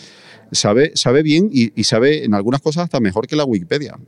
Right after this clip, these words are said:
Eh, en LinkedIn, cuando empecé a, a utilizar el jueves ese, además recuerdo que fue un jueves que salió el chat G P T, le hice una pregunta a chat G P T, que era la copia privada, y me contestó mejor, con más precisión que, que la,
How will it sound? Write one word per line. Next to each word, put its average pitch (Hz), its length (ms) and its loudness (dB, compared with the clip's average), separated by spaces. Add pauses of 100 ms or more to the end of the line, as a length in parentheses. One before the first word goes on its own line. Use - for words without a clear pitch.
Eh, 87 640 -4
en 92 200 -4
LinkedIn, 117 540 2
cuando 110 300 2
empecé 107 380 0
a, 113 80 2
a 110 580 -2
utilizar 110 500 -2
el 95 160 -2
jueves 113 380 0
ese, 110 180 -4
además 95 640 -4
recuerdo 104 300 -4
que 104 60 -6
fue 107 120 -4
un 101 60 -2
jueves 110 240 -2
que 104 80 -10
salió 107 180 0
el 98 80 -2
chat 107 180 -4
G 101 120 -4
P 95 80 -12
T, 131 220 -2 (440)
le 90 100 0
hice 90 140 -4
una 107 140 0
pregunta 104 260 -4
a 104 60 -4
chat 107 160 -4
G 101 440 -4
P 104 100 -10
T, 117 160 -4
que 92 100 -6
era 101 160 -2
la 101 100 -6
copia 104 180 -4
privada, 107 440 -2
y - 80 -6
me 92 100 -2
contestó 90 340 -6
mejor, 110 380 -4
con 104 100 -4
más 95 120 -2
precisión 110 440 -4
que, 98 380 -4 (380)
que 92 200 -2
la, 82 400 -6